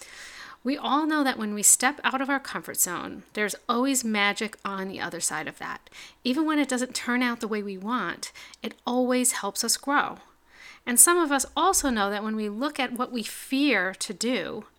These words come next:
it's almost always the one thing we need to do. With that said, let's get in into stepping out of your comfort zone.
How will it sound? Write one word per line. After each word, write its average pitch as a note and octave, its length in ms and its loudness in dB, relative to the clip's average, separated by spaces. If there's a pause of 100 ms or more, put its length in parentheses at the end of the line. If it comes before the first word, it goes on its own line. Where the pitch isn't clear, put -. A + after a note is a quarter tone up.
(680)
it's - 200 -8
almost C#4 400 0
always A#3+ 340 2
the G#3 80 -2
one G#3+ 220 -2
thing A3+ 180 -4
we A#3+ 140 0
need B3 360 0
to F3+ 120 -4
do. - 340 -6 (840)
With A#3+ 160 -8
that C4 180 4
said, G3+ 380 2 (300)
let's A#3 200 0
get C4 200 0
in A#3 120 0
into G3 520 -4 (280)
stepping - 640 4
out F#3 360 -4 (100)
of F#3 120 -10
your F3 340 -8 (100)
comfort - 420 -12
zone. - 440 -8